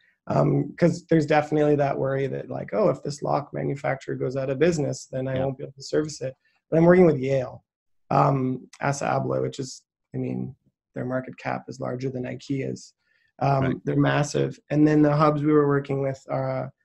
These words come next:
Speaker 1: early days were from Samsung, right? So you, we, you always have to mitigate that. And I've always sort of felt that, um, control is a bit of an illusion anyway. Like, <laughs>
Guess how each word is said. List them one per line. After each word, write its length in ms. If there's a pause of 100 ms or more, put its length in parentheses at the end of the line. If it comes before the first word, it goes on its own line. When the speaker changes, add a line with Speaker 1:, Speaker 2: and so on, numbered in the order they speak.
(140)
Speaker 1:
early 220
days 200
were 60
from 160
Samsung, 680 (460)
right? 260
So 480 (760)
you, 360
we, 120
you 320
always 200
have 180
to 60
mitigate 440
that. 260
And 120
I've 120
always 280
sort 140
of 80
felt 340
that, 200 (100)
um, 380 (300)
control 340
is 100
a 40
bit 140
of 80
an 80
illusion 440
anyway. 480 (360)
Like, 320
<laughs> 280